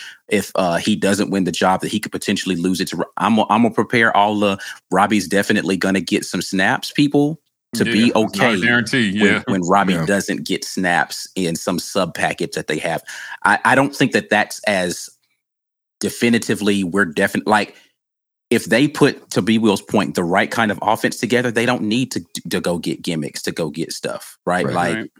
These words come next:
Speaker 1: maybe, like, one or two plays the whole season, but you're not gonna
Speaker 4: Right.
Speaker 1: regularly see Robbie trotting out there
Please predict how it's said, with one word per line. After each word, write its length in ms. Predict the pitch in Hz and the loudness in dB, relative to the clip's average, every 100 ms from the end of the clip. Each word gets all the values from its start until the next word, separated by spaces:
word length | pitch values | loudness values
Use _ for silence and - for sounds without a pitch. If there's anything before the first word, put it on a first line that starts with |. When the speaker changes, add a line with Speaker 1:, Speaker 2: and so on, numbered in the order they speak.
| _ | _
Speaker 1:
maybe, 320 | 78 127 151 | -2 0 2
like, 200 | 143 110 | 2 2
one 380 | 85 - 92 143 | 0 -4 2 2
or 60 | 110 | 2
two 220 | - 117 | 0 0
plays 280 | 135 113 90 | 2 0 2
the 80 | 98 | 0
whole 200 | 117 90 | 0 -2
season, 440 | - - 98 90 | -4 -4 -2 -2
but 160 | 95 156 | -2 0
you're 80 | |
not 180 | 160 135 | 0 0
gonna 200 | 135 113 | 0 0
Speaker 4:
Right. 60 | 131 | 0
Speaker 1:
regularly 400 | 107 120 113 107 | 0 0 0 -2
see 240 | - 127 | -2 -2
Robbie 340 | 104 107 107 101 | 2 2 2 -2
trotting 380 | - 104 98 | 2 2 2
out 180 | 92 92 | 0 0
there 380 | 95 90 87 | -2 -2 -2